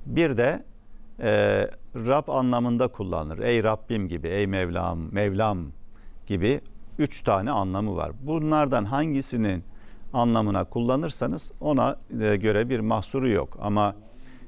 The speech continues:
bir insana Rab denmez, bir insana Allah denmez, ilah denmez. Mevlana Hazret gibi düşün. Mesela Hazreti ben de çok kabul etmiyorum ama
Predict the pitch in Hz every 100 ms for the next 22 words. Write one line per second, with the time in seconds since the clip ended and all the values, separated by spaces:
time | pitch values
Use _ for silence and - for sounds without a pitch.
0 | - 123 127 127 127 123 - 110 135 120
1 | 123 123 - 110 107 92 76 101 110 110
2 | - 98 110 101 101 98 - 95 85 76
3 | 69 107 101 95 - 87 80 107 165 -
4 | - - - - - - 113 123 131 135
5 | 139 131 123 117 - - - - - 135
6 | 131 170 - - 117 101 90 - 110 -
7 | 156 190 - - - - - - 117 113
8 | 131 123 131 - 131 - - - - -
9 | - - 156 127 - 110 - 107 104 101
10 | - 98 98 196 131 82